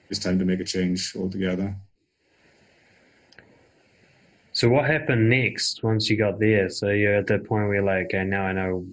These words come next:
Speaker 2: why this is happening. It's happening again. Time to make a change."
Speaker 1: Mm, yeah.
Speaker 2: What followed?
Speaker 1: Well, f-,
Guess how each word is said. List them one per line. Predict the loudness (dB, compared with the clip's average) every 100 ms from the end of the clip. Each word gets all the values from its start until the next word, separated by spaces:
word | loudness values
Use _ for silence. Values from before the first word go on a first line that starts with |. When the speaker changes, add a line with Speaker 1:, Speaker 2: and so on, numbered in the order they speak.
| -20 -10
Speaker 2:
why | -6 -4
this | -4 -8
is | -10 -4
happening. | -4 -4 -8 -8 -10 -14
It's | -10
happening | -10 -8 -8
again. | -8 -6 -6 -6 -8 -14 _ _ _ -10
Time | -8 -6
to |
make | -6 -8
a | -8
change." | -2 0 0 -4
Speaker 1:
Mm, | -10 -16 -20 _ _ _ _ _ -14
yeah. | -8 -2 0
Speaker 2:
What | 2 2
followed? | 2 0 -2 -6 -4
Speaker 1:
Well, | -4
f-, | -6